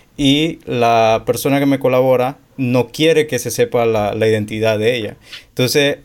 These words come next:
en esa situación sí uso Photoshop, borro los tatuajes, borro las marcas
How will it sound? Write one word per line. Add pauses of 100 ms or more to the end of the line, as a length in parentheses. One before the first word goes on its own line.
en
esa
situación
sí
uso
Photoshop, (320)
borro
los
tatuajes,
borro
las
marcas